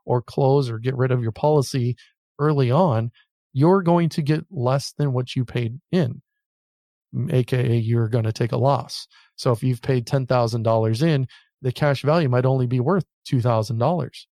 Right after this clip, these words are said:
or less sometimes, maybe more. The longer you go on, the more that you've paid in, the closer you get to break even. And maybe around that seven to ten year mark, every policy is different. They're very complex. These are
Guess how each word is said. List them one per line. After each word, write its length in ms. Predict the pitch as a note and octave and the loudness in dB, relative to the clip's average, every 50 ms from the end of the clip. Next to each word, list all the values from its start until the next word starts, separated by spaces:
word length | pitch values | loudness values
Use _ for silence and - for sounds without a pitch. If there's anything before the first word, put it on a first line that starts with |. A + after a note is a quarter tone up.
| _ | _
or 120 | - C3 B2 | -4 -4 -2
less 440 | C3+ G3 C4+ E3+ - - - - _ | -2 -2 -2 -4 -6 -8 -14 -14 _
sometimes, 640 | - - - A2+ G#2 G#2+ - - - C#3+ - - _ | -6 -4 -4 -2 -2 -2 -2 -2 -6 -10 -12 -12 _
maybe 300 | D3+ C3 C3 B2 C#3+ C#3+ | -4 -2 0 0 0 2
more. 260 | C#3 D3+ D#3 B2+ A2 | 2 2 2 2 0
The 160 | A2 A#2+ C3 | 0 -2 -2
longer 420 | C3 B2+ B2+ C#3 D#3 E3+ D#3+ E3 E3 | 0 2 2 2 2 2 2 2 2
you 80 | D#3+ D3+ | 2 2
go 220 | C3+ D3 D3 C3+ | 4 2 4 4
on, 200 | B2 C3 D#3 E3 | 4 2 2 2
the 80 | D#3 B2+ | 2 0
more 220 | A2+ A#2 A#2+ C3+ | 0 0 0 0
that 80 | C#3 C#3+ | 0 0
you've 180 | D3 B2 A#2+ | -2 -2 -4
paid 220 | - - B2+ B2 A#2 | -4 -4 -4 -2 0
in, 180 | A#2+ C#3+ F#3 F#3+ - - - - _ _ _ _ - | 0 0 0 -2 -6 -12 -20 -20 _ _ _ _ 0
the 260 | C3 C3+ C3+ B2 B2 - _ | 2 2 2 2 -2 -10 _
closer 360 | - - C3+ C3 B2+ - D3 | -2 0 2 2 2 0 -2
you 80 | C3 B2 | -2 0
get 160 | A#2+ C3 - | 0 0 -2
to 80 | - | -2
break 320 | A#2 A2+ A#2+ B2 A#2+ A#2 - | -4 -4 -4 -4 -4 -4 -2
even. 280 | F3 F3 C#3+ B2 A#2+ | -2 0 0 0 0
And 120 | B2+ B2 B2+ - - _ _ _ | 0 -2 -4 -6 -14 _ _ _
maybe 220 | - B3 C4 A#3+ A3 | -6 -2 0 2 2
around 220 | E3 D3 C#3+ D3 | 4 4 4 4
that 160 | D3 C#3+ D3 | 2 2 0
seven 240 | - - C#3+ C#3 C#3 | 2 2 2 2 4
to 80 | C3 A#2+ | 0 -2
ten 240 | A2+ - D3 C3+ B2 | 0 0 -2 0 0
year 120 | A2+ A2+ | 0 -2
mark, 280 | A2+ A#2 A#2 C#3+ F3+ - _ - - | 0 0 0 0 -2 -4 _ -8 -4
every 320 | B2+ B2 B2+ C3+ D3 D#3 | -2 0 2 2 2 0
policy 460 | - - C3+ C3 C#3 D3 D3+ - D#3+ | 0 0 0 2 2 0 0 0 0
is 120 | E3 D#3+ C3 | 0 0 0
different. 400 | A#2 A#2+ A#2+ - C3 C3 C3 B2 | 0 0 0 0 -2 -2 -2 -2
They're 300 | - A#2+ A#2+ A#2+ A2+ A2+ - _ - _ _ _ _ | -2 -2 0 0 -2 -4 -8 _ -20 _ _ _ _
very 300 | B2+ A#2 C3+ C#3+ D3 C#3+ | -4 0 0 0 0 0
complex. 540 | - C3+ A#2+ - - B2+ A#2+ B2+ - - | -2 -4 -4 -2 -2 0 0 0 -4 -6
These 200 | - C3+ B2 G#2+ | -6 -4 -2 0
are 140 | A#2+ A2+ F#2 | 0 -2 -2